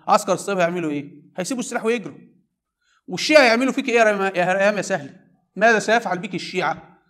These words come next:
والله سيغتصبونك. شوفي، تقولي لهم بقى: "ده أنا ضد الإخوان المسلمين، أنا أصلا مش مسلمة،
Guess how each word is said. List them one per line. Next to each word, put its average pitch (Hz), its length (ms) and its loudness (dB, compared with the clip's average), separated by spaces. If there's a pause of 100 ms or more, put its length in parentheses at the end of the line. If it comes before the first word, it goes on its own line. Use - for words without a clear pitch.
(140)
والله 165 420 -2
سيغتصبونك. 156 800 -8 (1400)
شوفي، 180 320 -12 (260)
تقولي 220 200 -6
لهم 202 160 0
بقى: 226 140 4
"ده 190 80 -2
أنا 185 80 -2
ضد 175 300 -6
الإخوان 202 260 2
المسلمين، 160 720 -4 (280)
أنا 196 200 4
أصلا 196 280 4
مش 170 160 -6
مسلمة، 180 580 0